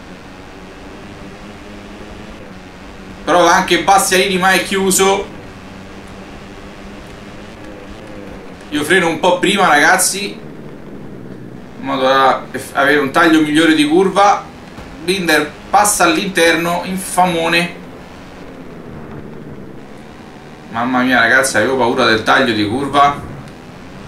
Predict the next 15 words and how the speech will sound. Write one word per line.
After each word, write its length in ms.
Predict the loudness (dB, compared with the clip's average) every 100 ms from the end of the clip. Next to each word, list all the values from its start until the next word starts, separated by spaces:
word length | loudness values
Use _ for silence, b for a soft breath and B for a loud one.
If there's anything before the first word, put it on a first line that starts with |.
| -14 -14 -14 -14 -14 -10
Tutta 280 | -6 0 2
sul 180 | 2 4
cordolo 460 | 4 6 6 6
e 60 | 6
vado, 260 | 6 6 6
ragazzi. 520 | 6 4 2 -4 -6 -10 -16 -18 -18 -18 -16 -16 -16 -16 -16 -16 -10
Eh, 260 | 2 4 4
però 160 | 4 2
sapevo 280 | 4 4
che 60 | 6
all'esterno 680 | 6 4 4 4 4 4 4
l'avevo 240 | 4 6
vista 280 | 4 4 4
la 100 | 4
freccetta. 760 | 4 2 2 2 6 6 4